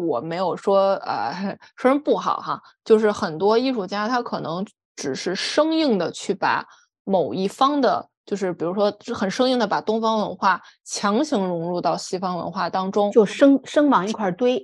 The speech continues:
Speaker 2: <laughs>
Speaker 1: 生往一块儿撞，你说这，这，这能撞出，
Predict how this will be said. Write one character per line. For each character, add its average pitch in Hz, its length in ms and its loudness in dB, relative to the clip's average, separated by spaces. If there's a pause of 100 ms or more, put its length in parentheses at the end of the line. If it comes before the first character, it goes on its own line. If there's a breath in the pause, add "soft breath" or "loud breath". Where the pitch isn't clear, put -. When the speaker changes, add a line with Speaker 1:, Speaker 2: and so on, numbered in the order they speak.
Speaker 2:
<laughs> - 120 -8
Speaker 1:
生 349 220 2
往 220 180 6
一 190 100 -2
块 220 140 -2
儿 220 60 4
撞， 185 420 2
你 180 80 -10
说 247 160 -4
这， 262 160 -2
这， 233 160 -2
这 233 160 2
能 196 260 -2
撞 214 280 0
出， 226 340 6